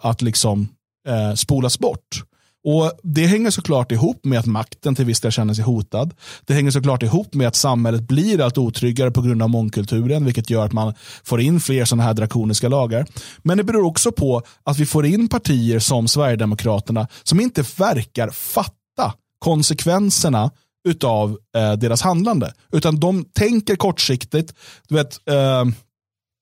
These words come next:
på ett sätt påminner, alltså S D som parti påminner mig om liksom boomers på Twitter eller Facebook,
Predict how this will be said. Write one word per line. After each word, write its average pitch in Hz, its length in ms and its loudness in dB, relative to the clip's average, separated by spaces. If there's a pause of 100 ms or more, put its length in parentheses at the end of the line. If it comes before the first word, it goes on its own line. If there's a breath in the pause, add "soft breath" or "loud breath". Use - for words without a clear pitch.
(1300 loud breath)
på 180 80 0
ett 214 180 0
sätt 160 240 0
påminner, 160 320 0
alltså 151 180 -2
S 175 180 0
D 190 80 0
som 180 180 0
parti 175 440 -2
påminner 127 400 0
mig 117 280 0
om 120 160 -2
liksom 120 260 0
boomers 143 500 0
på - 100 -6
Twitter - 400 -4
eller 123 140 -2
Facebook, - 560 -4